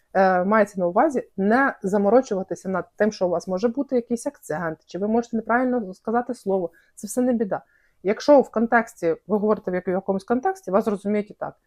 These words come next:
А з-, акценти, повірте, англомовні, наприклад, англомовні люди, вони в цілому звикли до того, що використ-,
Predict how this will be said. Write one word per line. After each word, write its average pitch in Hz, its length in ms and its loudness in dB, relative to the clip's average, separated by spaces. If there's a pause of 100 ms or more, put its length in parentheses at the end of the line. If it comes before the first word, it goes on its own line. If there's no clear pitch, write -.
(280)
А 196 220 4
з-, 185 140 -8
акценти, 302 560 2
повірте, 214 460 0
англомовні, 220 600 2
наприклад, 180 440 -4
англомовні 214 540 0
люди, 196 460 0
вони 196 280 -2
в 175 100 -8
цілому 214 360 2
звикли 180 280 -8
до 180 60 -8
того, 254 260 0
що 170 420 -2
використ-, 180 400 -8